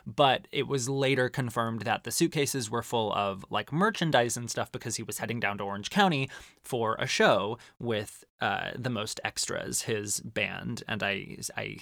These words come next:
am playing fast and loose with the word band. I mean, they're basically, like, uh, glorified wedding singers or, like, I don't know. They basically do karaoke for a living. So anyways, to each their own. So he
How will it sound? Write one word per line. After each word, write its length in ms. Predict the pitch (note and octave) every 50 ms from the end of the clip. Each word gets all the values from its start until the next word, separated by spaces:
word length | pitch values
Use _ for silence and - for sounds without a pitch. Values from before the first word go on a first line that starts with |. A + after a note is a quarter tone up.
| - _ -
am 260 | A2 G2+ G#2 G2+ - -
playing 260 | - A#2 G#2+ G#2 G2
fast 400 | - - - G2+ G2+ F#2+ - -
and 160 | A2+ G#2 G2+
loose 320 | G#2+ G#2+ G#2+ G#2+ - -
with 140 | - - -
the 80 | - G#2
word 260 | G2+ G2 G2 G2 F#2 -
band. 400 | - G2+ G2 F#2+ F#2+ G2 G2 G2+
I 20 | G2+
mean, 140 | G2+ G2+
they're 180 | G2 G2 G2 G2 - - _ - - - - D3+ C3 A#2 -
basically, 440 | A2+ A2 G#2+ - - - G#2+ G#2+ G#2
like, 280 | G2+ G2+ G#2 - - - - - - - - _ _ - E3+ - -
uh, 60 | D3+ - - - - D#3 D3 A2+
glorified 800 | - B2+ A#2+ A#2+ A#2+ A#2 G#2+ G#2 G#2 - G#2+ G2+ G2+ G2+ G2
wedding 380 | G2+ A2 G#2+ G2+ G2 G2+ G2+ G2+
singers 480 | - G#2 G2+ G2 F#2+ F#2+ F#2+ G2 G2 -
or, 160 | - G#2 G2+
like, 340 | F#2 F#2 G2 G#2+ - - _ _ -
I 60 | G#2+
don't 140 | G2 F#2+ F2+
know. 300 | F2+ - - - A2 - -
They 80 | C#3
basically 380 | C3 E3 F3 - F#3+ D3+ D#3 D3
do 140 | C3 B2 G#2
karaoke 540 | - - G#2 F#2 F#2+ - - - - F#2 F#2+
for 120 | - A#2
a 60 | -
living. 320 | - - - A2 A#2 A#2+ -
So 240 | - B2+ G#2+ G2+ - - - - - - - - - - -
anyways, 380 | G3 G#3 G#3 F#3 E3 E3 D#3
to 100 | - -
each 180 | - C#3 - -
their 140 | - - -
own. 200 | G2+ - A2+ A2 _ - - - - -
So 180 | - - - F3
he 540 | C#3 - F3 F#3 F#3+ G3 G3+ G#3 G#3 F#3+